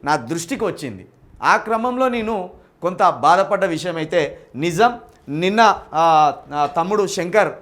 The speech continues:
నిన్న లైవ్లోకి వచ్చిండు, మళ్ళీ యథావిధిగా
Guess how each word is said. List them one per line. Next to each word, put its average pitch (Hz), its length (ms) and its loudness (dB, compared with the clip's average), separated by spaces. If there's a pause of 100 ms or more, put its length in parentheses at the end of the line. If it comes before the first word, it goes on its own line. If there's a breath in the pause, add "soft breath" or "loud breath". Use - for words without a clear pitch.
(460)
నిన్న 165 420 -4
లైవ్లోకి 185 520 2
వచ్చిండు, 208 440 -6 (640)
మళ్ళీ 185 320 2
యథావిధిగా 185 760 2